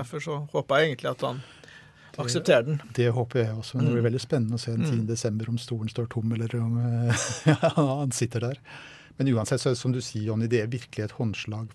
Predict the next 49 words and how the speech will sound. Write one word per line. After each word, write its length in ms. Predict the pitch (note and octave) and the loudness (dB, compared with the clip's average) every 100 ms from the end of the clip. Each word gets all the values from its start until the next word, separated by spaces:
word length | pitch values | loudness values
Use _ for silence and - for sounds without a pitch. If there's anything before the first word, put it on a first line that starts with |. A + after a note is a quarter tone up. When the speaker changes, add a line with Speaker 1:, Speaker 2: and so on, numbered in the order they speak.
| - - - | -18 -20 -16
Speaker 2:
til 320 | - A2 G#2+ | -6 -4 -4
alle 320 | - C3+ G#2+ | -4 -4 -4
de 180 | G#2+ A2 | -6 -8
som 280 | G2+ A#2+ A2+ | -8 -4 -4
har 160 | A2 A#2 | -4 -6
sett, 680 | - - - - - - - - | -6 -8 -10 -14 -10 -10 -10 -10
eh, 180 | C#3 B2+ | -6 -6
så 120 | A#2 | -6
dybden 560 | A2+ C3 A2+ G#2+ A#2 A2+ | -4 -4 -4 -6 -6 -4
og, 320 | A2+ A#2 B2 | -2 -2 -2
og 100 | A#2 | -4
betydningen 760 | A#2 A#2+ A#2 G#2+ A2+ A2+ A#2 A#2+ | -8 -8 -8 -8 -8 -6 -4 -4
og 280 | A#2 A#2 A#2 | -4 -4 -4
verdien 440 | B2 A2 G#2+ A2+ | -4 -4 -6 -6
av 80 | A#2 | -6
det 140 | G#2+ A2 | -6 -8
Dylan 240 | A2+ A2 G#2+ | -8 -10 -8
har 80 | A2+ | -8
gjort. 400 | D3 - - - - - | -8 -10 -16 -18 -20 -14
Speaker 1:
Mm. 120 | F3+ C#3 | -10 -8
Speaker 2:
Så 120 | B2+ | -4
sånn 160 | A#2+ G#2+ | -2 -2
sett, 120 | B2 | -2
uansett 340 | B2+ A2 A2+ | -2 -4 -6
om 60 | A#2 | -4
man 100 | A#2 | -2
tar 160 | - A2 | -2 0
imot 320 | A#2+ A2 G2+ A#2+ | 0 0 -4 -8
en 60 | |
person 400 | B2 A#2 A2+ A2+ | -6 -6 -6 -4
eller 140 | A#2 B2 | -4 -6
ikke, 200 | - B2 | -8 -8
så 100 | - | -8
tenker 180 | A#2 A2 | -8 -6
jeg 0 | |
Speaker 1:
Mm. 40 | |
Speaker 2:
at 60 | A#2+ | -6
det, 140 | B2 A#2 | -4 -4
det 20 | |
er 120 | A#2+ | -4
en 120 | C#3+ | -4
anerkjennelse 560 | A#2+ A2 G#2+ A2+ G#2+ - | -6 -6 -8 -8 -8 -8
også 320 | A#2+ - B2 | -10 -8 -10
av 80 | A#2 | -8
en, 160 | A2+ A#2 | -4 -4
en 100 | B2+ | -4
ganske 240 | B2+ A2 - | -6 -8 -12
sånn 400 | A#2+ A2+ A#2 A#2 | -10 -6 -6 -6
brei 280 | A#2+ A2 A#2 | -6 -8 -10